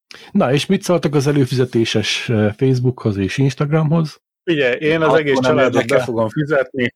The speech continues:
Speaker 2: Kilenc euró kilencvenkilencért van fejenként, ez akkor háromszor, az tizennyolc.
Speaker 3: Mi van?
Speaker 2: Háromszor
Speaker 3: Háromszor kilenc.
Speaker 2: kilenc, huszonhét. <laughs> Huszonhét. Igen.
Speaker 1: Nyugodtan
Speaker 2: Szóval
Speaker 1: tíz,
Speaker 2: akkor
Speaker 1: tíz euróval számoljál, tehát
Speaker 2: Jó,
Speaker 1: harminc, igen.
Speaker 2: számoljunk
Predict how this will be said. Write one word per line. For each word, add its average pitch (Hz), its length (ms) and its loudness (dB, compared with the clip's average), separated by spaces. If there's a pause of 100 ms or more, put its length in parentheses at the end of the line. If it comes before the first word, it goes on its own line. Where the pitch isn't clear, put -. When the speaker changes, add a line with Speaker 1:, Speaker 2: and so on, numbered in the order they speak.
Speaker 2:
Kilenc 160 360 0
euró 127 300 2
kilencvenkilencért 120 1080 0
van 113 400 -2
fejenként, 135 680 0
ez 110 120 -2
akkor 117 380 -2 (300)
háromszor, 127 640 0
az 113 160 -2
tizennyolc. 127 680 0 (180)
Speaker 3:
Mi 107 140 -6
van? 127 80 0
Speaker 2:
Háromszor 101 220 -2
Speaker 3:
Háromszor 123 500 0
kilenc. 104 320 0
Speaker 2:
kilenc, 151 200 -2
huszonhét. 151 420 0 (140)
<laughs> 160 640 -2
Huszonhét. 139 800 0 (280)
Igen. 160 460 0 (440)
Speaker 1:
Nyugodtan 147 460 0
Speaker 2:
Szóval 127 360 4
Speaker 1:
tíz, - 140 -4
Speaker 2:
akkor 143 120 6
Speaker 1:
tíz 131 100 0
euróval 113 420 2
számoljál, 110 680 2
tehát - 200 -12
Speaker 2:
Jó, 117 60 6
Speaker 1:
harminc, 147 440 2
igen. 120 160 2
Speaker 2:
számoljunk 170 380 2